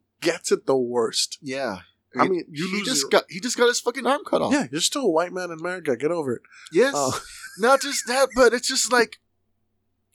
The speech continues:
Speaker 2: my God, like, his best friend,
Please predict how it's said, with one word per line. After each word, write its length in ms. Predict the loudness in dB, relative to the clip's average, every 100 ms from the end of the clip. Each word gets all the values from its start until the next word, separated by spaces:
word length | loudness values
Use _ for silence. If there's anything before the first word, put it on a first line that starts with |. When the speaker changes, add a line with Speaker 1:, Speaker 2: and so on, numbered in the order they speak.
| -20 _ -20 -20 -20 _
Speaker 2:
my 220 | 0 4 4
God, 720 | 6 4 4 2 2 0 -6 _ -20 -12 -2
like, 580 | 0 2 0 -2 -8 -20 _ _ _ _
his 240 | -8 -8 2
best 340 | 4 4 0
friend, 500 | 0 2 2 2 -4